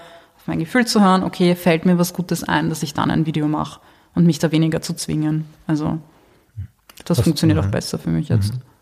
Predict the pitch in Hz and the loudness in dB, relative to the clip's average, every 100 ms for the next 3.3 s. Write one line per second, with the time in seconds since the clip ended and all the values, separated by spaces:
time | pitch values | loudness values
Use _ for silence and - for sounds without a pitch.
0 | _ _ _ _ - - 110 - 120 117 | _ _ _ _ -20 -6 -4 0 2 2
1 | 120 101 110 - 120 127 123 120 - 127 | 2 0 0 -2 -2 0 0 0 -4 -2
2 | 120 113 110 120 120 - - 117 113 120 | -2 0 0 2 2 0 -4 -4 -2 -2
3 | 123 - 156 | -4 -6 -12